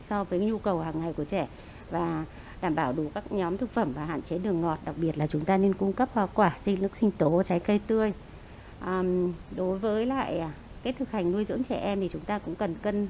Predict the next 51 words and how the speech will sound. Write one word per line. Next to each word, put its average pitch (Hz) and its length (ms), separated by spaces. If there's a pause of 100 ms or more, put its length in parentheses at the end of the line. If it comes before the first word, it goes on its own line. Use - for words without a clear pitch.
(160)
nặng 175 240
định 175 120 (100)
kỳ 170 220
và 156 100
có 143 200
thể 170 200
là 147 200
theo 180 200
dõi 180 220
cái 220 140
cân 208 160
nặng 185 220
của 147 80
trẻ. 143 260 (400)
Và 165 80
đặc 160 180
biệt 160 220
là 156 120
chúng 165 140
ta 185 120
theo 185 200
dõi 175 220
cái 220 100
tình 185 220
trạng - 320
chán 156 180
ăn, 196 260
tiêu 190 220
chảy, 160 140
buồn 151 260
nôn, 190 240
nôn 196 200
của 139 80
bệnh 123 180
nhân. 185 260 (720)
À, 170 60
và 175 380
cái, 202 180
đây 220 160
là 202 80
cách 247 220
cái 269 140
tính 208 220
lượng 294 180
dịch 180 180
đối 175 100
với 208 100
trẻ 226 180
em. 208 340 (260)
Thì, 185 160
à, 165 100